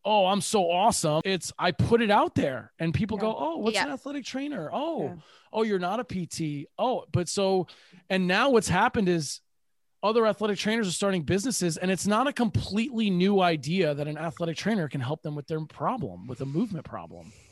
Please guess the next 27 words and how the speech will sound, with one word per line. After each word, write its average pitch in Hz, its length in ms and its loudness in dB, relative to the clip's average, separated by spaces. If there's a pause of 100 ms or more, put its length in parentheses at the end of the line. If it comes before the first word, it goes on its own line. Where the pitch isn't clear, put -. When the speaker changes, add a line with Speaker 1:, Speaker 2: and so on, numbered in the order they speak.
(320)
Speaker 1:
You 156 80 -2
know 175 80 2
what 180 100 2
I 180 60 0
mean? 185 320 -2 (400)
So 175 420 0
it, 190 280 -6
even 220 240 0
though 233 160 4
it 175 100 0
grew, 185 500 2
helped 190 220 -4
me 190 80 -4
grow 156 220 -2
my 175 260 -2
business, 156 480 -4
what 160 140 -4
it's - 180 -10
done 180 280 -4
also 160 500 0
indirectly, 151 720 0
and 151 100 -4
again, 147 180 -4
it 90 60 -10
wasn't 135 360 -2
my 127 140 -8
intention, 135 680 -8